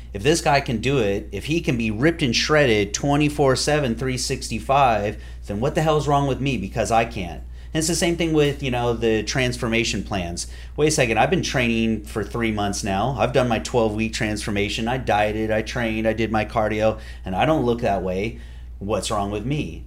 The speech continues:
And that's where I feel like there's a responsibility for people to be more honest about it and just talk about it.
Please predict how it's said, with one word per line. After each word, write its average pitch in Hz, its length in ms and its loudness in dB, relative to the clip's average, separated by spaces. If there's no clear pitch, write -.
And 107 180 -4
that's 156 260 4
where 131 80 2
I 110 60 2
feel 107 260 -4
like 98 240 0
there's 98 200 -4
a 95 60 -6
responsibility 107 1080 0
for 113 120 -6
people 120 320 -4
to 110 80 -4
be 110 160 -4
more 107 240 0
honest 143 400 0
about 92 360 -2
it 123 160 -4
and 117 80 -12
just 123 140 -4
talk 160 260 0
about 90 300 0
it. 80 180 -8